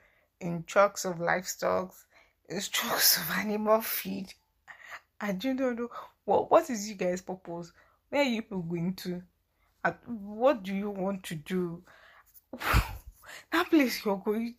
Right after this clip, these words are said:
to, is it, is it going to be, is it, is it better than where you're coming from? Okay, oh, there's covid nineteen in that place you're coming from. So you think where you're going to, you know, how do you know you don't even have the covid and you're just walking about and running about?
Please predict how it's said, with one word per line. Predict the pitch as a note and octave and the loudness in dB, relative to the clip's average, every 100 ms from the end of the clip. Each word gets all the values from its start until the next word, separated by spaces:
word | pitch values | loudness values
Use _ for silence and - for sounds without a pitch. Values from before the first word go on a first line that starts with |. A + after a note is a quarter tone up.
| - | -12
to, | G3 - - - - - | -12 -14 -20 -20 -18 -8
is | A3 | -4
it, | B3+ D4 C4+ - - | 0 0 -2 -14 -10
is | D4+ B3+ | -6 0
it | D4+ B3+ | 0 0
going | A#3 A3+ | -4 -4
to | G#3 | -6
be, | F#3+ | -8
is | F#3+ - _ - A3+ G#3+ | -8 -10 _ -8 -6 -2
it, | A#3+ - | -2 0
is | B3 | 0
it | C4 | 2
better | G#3+ G#3+ G#3+ | 2 4 4
than | G3 | 4
where | F#3 G3 | 2 2
you're | F#3 | 0
coming | F3+ F3+ F3+ F#3 | 0 -2 -2 -4
from? | F3+ E3 - | -4 -6 -4
Okay, | - - - | -6 -4 -2
oh, | - F#3 F#3+ F#3+ F3+ - - _ _ | 0 2 0 -2 -6 -10 -20 _ _
there's | F#3 F#3+ | -2 -2
covid | F#3 F3+ F3+ E3+ | -2 0 0 0
nineteen | F3+ F3+ F#3 A3 | -2 -2 -2 -2
in | F3+ F3+ | 0 6
that | F#3 G#3 | 6 6
place | F#3+ F#3+ E3 - - - | -6 -6 -8 -14 -18 -8
you're | F#3+ | -6
coming | - F#3+ F3+ | 0 -2 -2
from. | F#3+ E3+ | -6 -6
So | F3+ | -6
you | G3+ F#3 | -6 -6
think | G#3+ | -4
where | G#3+ G3+ | 0 2
you're | F3+ | 2
going | F3 F#3 F#3 | -2 -4 -4
to, | F#3+ | -4
you | E3+ E3+ | -4 -4
know, | - - - _ _ | -6 -8 -18 _ _
how | - F4 C#4+ | 4 4 4
do | G#3+ | -4
you | A3 | -4
know | A3 | -2
you | G3+ F#3 | 0 -2
don't | F3 G#3+ | 0 0
even | G#3 G#3 | 0 0
have | G3+ F3+ | 2 2
the | E3+ | 0
covid | D#3+ G3 F#3 F3 E3 | -8 -8 -6 -6 -4
and | F3 | -4
you're | F3 E3+ G#3 | -4 -4 -4
just | G3 | -4
walking | F#3+ F#3+ F#3+ | -6 -6 -4
about | F3 D#3 D#3 D#3+ F3 | -4 2 2 2 -2
and | E3 | -4
running | F3+ F#3 F#3+ | -2 0 0
about? | E3 D#3+ E3+ E3+ E3+ | -2 -2 -2 -2 -6